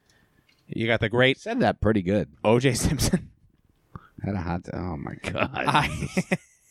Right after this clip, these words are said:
Speaker 1: <laughs> he's great in those films, okay? I'm sorry he murdered those two people, but he's funny in the Naked Gun films.
Speaker 2: And you,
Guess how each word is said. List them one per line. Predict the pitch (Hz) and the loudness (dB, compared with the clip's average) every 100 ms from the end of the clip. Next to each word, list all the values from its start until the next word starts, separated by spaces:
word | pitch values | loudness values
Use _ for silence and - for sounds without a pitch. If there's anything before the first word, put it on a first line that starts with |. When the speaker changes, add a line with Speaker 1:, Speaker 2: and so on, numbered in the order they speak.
| _ - - - - 294 | _ -20 -20 -20 -12 -10
Speaker 1:
<laughs> | - - - - - | -10 -10 -12 -10 -4
he's | 156 156 | -2 4
great | 180 | 4
in | 185 | 4
those | 175 | 2
films, | - 143 101 | 2 0 0
okay? | 120 160 151 | -2 2 2
I'm | 139 | 2
sorry | - 160 160 | 4 6 6
he | 160 | 2
murdered | 156 147 147 | 2 2 2
those | 143 | 0
two | - 127 | 0 0
people, | 143 143 | 0 0
but | 120 110 | -2 -2
he's | - | 0
funny | 131 135 131 | 0 2 0
in | 123 | 0
the | 113 | 2
Naked | 113 104 82 | 2 0 -2
Gun | 98 | -2
films. | 92 98 98 | -2 -6 -2
Speaker 2:
And | 104 104 | -2 -2
you, | 104 98 90 | -2 -4 -6